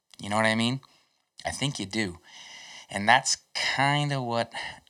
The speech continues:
we're gonna chat about today is the whole pandemic. And I guess my take on it, I've been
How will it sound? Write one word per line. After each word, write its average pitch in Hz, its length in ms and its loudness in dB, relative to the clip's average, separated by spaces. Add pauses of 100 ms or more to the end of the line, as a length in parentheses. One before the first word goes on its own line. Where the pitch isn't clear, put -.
(140)
we're 104 120 -8
gonna 110 200 0
chat 113 240 4
about 92 180 -2
today 92 420 -6
is 92 420 -6 (100)
the 101 380 -10 (380)
whole 113 200 -4
pandemic. 110 640 0 (360)
And 92 420 0 (400)
I - 80 4
guess 127 200 6
my 110 200 8
take 95 260 0
on 90 140 2
it, 107 120 -4
I've 95 200 4
been 98 240 0